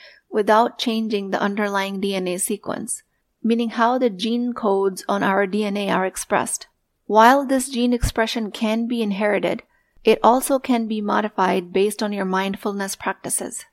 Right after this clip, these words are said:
And this is what we don't take control over, which is the biggest tragedy of current science.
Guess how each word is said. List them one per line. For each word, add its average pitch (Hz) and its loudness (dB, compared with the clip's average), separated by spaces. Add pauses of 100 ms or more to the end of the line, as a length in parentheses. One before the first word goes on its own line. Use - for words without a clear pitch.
(320)
And 220 -2
this 269 2
is 254 -2
what 226 2
we 226 -2
don't 196 0
take 214 -2
control 202 0
over, 180 0
which - -2
is 147 0
the 208 0
biggest 220 0 (160)
tragedy 208 2
of - -4
current - -4
science. - -6